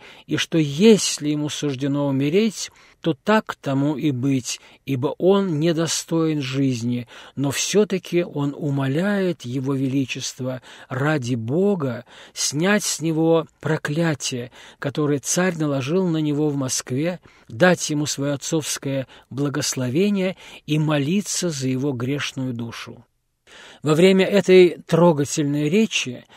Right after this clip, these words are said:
его величество и всё бывшее с ним общество плакали, не переставая. Затем в ответ на слёзную речь сына царь в патетических, но кратких словах высказывал ему все его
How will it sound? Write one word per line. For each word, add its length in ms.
его 140
величество 760
и 160
всё 380
бывшее 500
с 140
ним 160
общество 680
плакали, 800
не 280
переставая. 800
Затем 380
в 40
ответ 420
на 140
слёзную 560
речь 240
сына 560
царь 320
в 100
патетических, 1000
но 180
кратких 540
словах 680
высказывал 920
ему 380
все 420
его 560